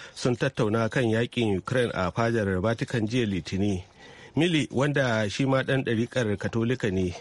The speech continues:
ya ce wannan ziyarar na da matuƙar muhimmanci gare shi, a cewar mai magana da yawun Milley ɗin, Kanar Dave Butler. Janar ɗin,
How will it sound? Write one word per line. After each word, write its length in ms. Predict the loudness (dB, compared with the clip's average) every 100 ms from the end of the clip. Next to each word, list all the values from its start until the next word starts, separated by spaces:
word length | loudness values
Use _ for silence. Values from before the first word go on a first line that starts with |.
| -4
ya 200 | 0 0
ce 240 | -2 0
wannan 320 | 2 2 2 2
ziyarar 460 | 2 0 0 0
na 160 | 0 2
da 240 | 0 2
matuƙar 400 | 0 -2 -2 0
muhimmanci 580 | 0 0 0 0 0 -2
gare 280 | 0 0 0
shi, 260 | -4 -8 -10 -20 -20 -20 -10
a 120 | -6 -2
cewar 420 | 2 2 2 2
mai 140 | 2
magana 420 | 2 0 2 2
da 160 | 2 2
yawun 800 | 2 2 2 2 2 2 0 0
Milley 280 | 0 0 0
ɗin, 400 | 0 2 2 0
Kanar 420 | 0 0 0 0
Dave 180 | -2 -2 -2
Butler. 400 | -4 -2 -2 -2 -8 -20 -20 -20 -20 -20 -8 0
Janar 320 | 2 2 0
ɗin, 240 | -2 -2